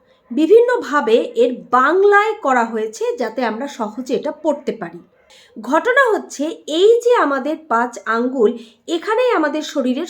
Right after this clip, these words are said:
সব কিছু। আমাদের এই পাঁচ আঙ্গুলের মধ্যেই পঞ্চমহাভূত এবং ত্রিদশা বাতা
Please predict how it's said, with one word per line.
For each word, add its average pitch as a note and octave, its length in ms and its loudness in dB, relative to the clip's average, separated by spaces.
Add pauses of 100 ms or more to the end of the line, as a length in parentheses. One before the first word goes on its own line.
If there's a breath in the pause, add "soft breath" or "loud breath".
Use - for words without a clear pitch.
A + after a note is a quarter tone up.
সব G#3+ 140 -4 (120)
কিছু। G3+ 240 -12 (420 loud breath)
আমাদের G4 280 2 (140)
এই E4 60 0 (120)
পাঁচ C#4+ 200 2 (140)
আঙ্গুলের F4 440 0
মধ্যেই B3+ 320 -2 (100)
পঞ্চমহাভূত D4 800 -2 (420 loud breath)
এবং D#4+ 140 2 (140)
ত্রিদশা F4 560 2 (360 loud breath)
বাতা D4+ 280 2